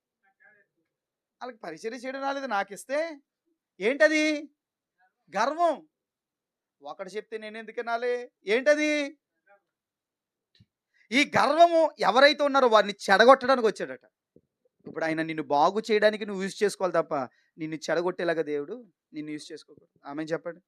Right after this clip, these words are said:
వైద్యుడి చేత నువ్వేం చేయించుకోవాలి? ట్రీట్మెంట్ చేయించుకోవాలి. అంతేగాని వైద్యుడి చేత గన పెట్టించుకోకూడదు. అంటే మనలో ఉండకూడదు ఏంటంటే గర్వం, ఉండాల్సింది ఏంటంటే తగ్గింపు, ఉండాల్సింది ఏంటంటే ఏం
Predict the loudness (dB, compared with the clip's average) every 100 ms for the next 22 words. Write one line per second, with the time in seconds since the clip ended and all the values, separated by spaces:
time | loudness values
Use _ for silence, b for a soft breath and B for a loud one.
0 | _ _ _ -2 0 0 -4 -4 -2 -2
1 | -2 0 0 0 -6 -4 -2 2 2 2
2 | -4 _ _ _ _ _ -10 -6 -6 -6
3 | -6 -6 -8 -10 -16 -18 -20 _ _ _
4 | _ _ -6 -6 -4 -4 2 2 2 -2
5 | -4 -2 -2 0 0 0 -6 -8 -12 -8
6 | -8 -10 _ _ _ -12 0 2 2 2
7 | 4 4 2 4 2 2 -2 -4 -4 -2
8 | 2 0 -2 _ _ _ _ _ _ _
9 | _ _ _ -16 2 4 4 2 -4 -4
10 | -4 -6 -4 -8 -10 -16 _ _ _ _
11 | _ _ _ _ _ -8 4 6 6 0
12 | 0 0 2 2